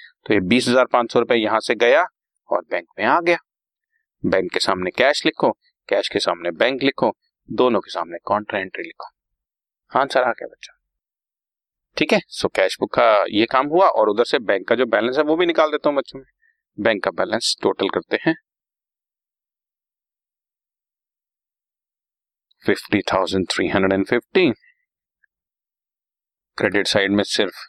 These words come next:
दो ही चीजें हैं, एक एक हजार, फिफ्टी थाउजेंड थ्री फिफ्टी में से वन टू फ़ोर ज़ीरो मैंने माइनस कर दिया, फ़ोर्टी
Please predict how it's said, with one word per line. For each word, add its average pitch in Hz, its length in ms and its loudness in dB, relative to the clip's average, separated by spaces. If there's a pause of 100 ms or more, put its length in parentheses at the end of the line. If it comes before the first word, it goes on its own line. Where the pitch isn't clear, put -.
(840)
दो 104 300 2
ही 120 120 2
चीजें 120 280 2
हैं, 135 200 2 (100)
एक 95 200 -2
एक 101 180 -2
हजार, 139 280 2 (600)
फिफ्टी - 340 -4
थाउजेंड 101 300 0
थ्री 98 160 -4
फिफ्टी 107 320 -2
में 104 140 2
से 170 220 2 (580)
वन 110 340 2
टू 101 180 2
फ़ोर 101 320 0
ज़ीरो 95 260 0
मैंने 92 200 0
माइनस 98 360 2
कर 120 120 0
दिया, 113 240 0 (640)
फ़ोर्टी 95 560 -2